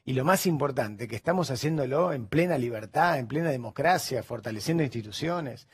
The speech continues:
Se están empezando a ver las inversiones, se están empezando a ver las mejoras. Entonces, creo que a veces el temor a que esto no funcione alimenta el "no cometa ningún error". Siempre lo dijimos de entrada, es imposible gobernar,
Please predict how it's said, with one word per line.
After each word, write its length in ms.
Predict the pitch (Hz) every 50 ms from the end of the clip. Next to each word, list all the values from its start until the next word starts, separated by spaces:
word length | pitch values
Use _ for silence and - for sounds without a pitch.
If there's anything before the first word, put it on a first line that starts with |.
| - - _ -
Se 140 | 110 98 117
están 300 | 113 - 156 156 147 143
empezando 480 | 139 131 127 123 120 - 139 147 147 139
a 140 | 131 120
ver 180 | 123 135 139 131
las 180 | 135 117 - -
inversiones, 760 | 117 110 104 104 - - 147 160 170 170 165 151 135 120
se 80 | - -
están 120 | 127 147 147
empezando 280 | 131 123 - 135 139 135
a 40 | 131
ver 100 | 135 139
las 100 | 127 113
mejoras. 640 | 113 104 - - 165 175 170 151 123 113 101 - _ _ _ - - _ _ _
Entonces, 480 | _ - 156 139 - 151 131 - - _ _ _ _ _ _ _ -
creo 380 | - 165 185 196 196 185 165
que 80 | - 139
a 60 | 135
veces 560 | 160 185 180 - - 156 151 143 - - - _ _ _ _ _ _ - - _ -
el 240 | - 131 117 113 104
temor 560 | - 131 127 135 175 202 202 165 147 139 131 - _ _ _ _ _ _ _ _ _ _ _ _ _ -
a 160 | 127 127 -
que 160 | - 123 135 151
esto 240 | 151 - - 131
no 140 | 135 170 202
funcione 640 | 139 147 156 143 - - 113 104 101 110 135 147 156 -
alimenta 640 | - 139 139 143 151 160 170 180 180 160 175 151 143
el 220 | 156 170 170 160 147
"no 120 | 165 170
cometa 340 | 170 175 170 170 160 165 156
ningún 320 | 147 143 143 143 139 135
error". 300 | 127 120 110 110 104 101 _ _ -
Siempre 300 | - - 156 160 156 156
lo 80 | 139 139
dijimos 280 | 131 135 165 175 160 143
de 60 | 139
entrada, 380 | 135 127 135 123 107 101 92 - - - -
es 180 | 160 139 -
imposible 800 | 151 147 143 117 - 151 135 - - 175 190 175 156 139 127 123
gobernar, 640 | 123 131 131 131 135 131 131 147 156 143 127 120 -